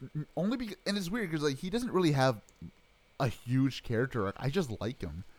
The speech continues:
Something about him is just really magnetic, and it's weird 'cause, like, usually the rival character is the one they try to make you not like the most, but it's like, I liked him.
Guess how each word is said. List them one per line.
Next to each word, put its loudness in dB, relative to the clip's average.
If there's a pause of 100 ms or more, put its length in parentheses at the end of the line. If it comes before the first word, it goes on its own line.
(300)
Something 0
about 8
him 4
is 0
just -4
really -2
magnetic, -2 (340)
and 2
it's 0
weird 2
'cause, -2
like, 2
usually 0
the 4
rival 4
character 2
is -2
the 0
one 2
they 2
try 0
to 2
make -2
you -4 (160)
not -2
like -2
the 0
most, -2
but -2
it's -6
like, -8 (140)
I -2
liked 0
him. 2